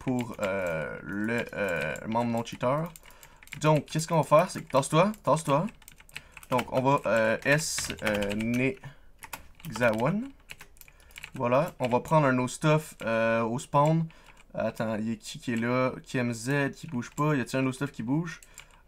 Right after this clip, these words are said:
Euh, le fif, euh, non. Non, attends, attends, lui là. Isley. Euh, Isley. Euh, viens.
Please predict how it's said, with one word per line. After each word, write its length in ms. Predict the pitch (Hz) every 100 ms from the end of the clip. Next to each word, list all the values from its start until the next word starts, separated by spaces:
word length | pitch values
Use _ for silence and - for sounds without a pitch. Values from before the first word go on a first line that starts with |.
| -
Euh, 340 | 113 113 117
le 160 | 117 120
fif, 580 | - 160 175 160 - -
euh, 420 | 170 170 165 160
non. 640 | 120 127 147 160 165 165 165 165 - - - -
Non, 340 | 120 135 151 -
attends, 240 | 131 131
attends, 200 | 123 127
lui 220 | 127 135
là. 120 | 113 - - - - -
Isley. 420 | 127 - 127 107 - - - - - -
Euh, 80 | 104 104 131
Isley. 460 | 131 - 127 110 - - - - - - - -
Euh, 840 | 120 120 120 123 120 120 117 117 113 - - - _ - - - _ _ - -
viens. 300 | 117 120 131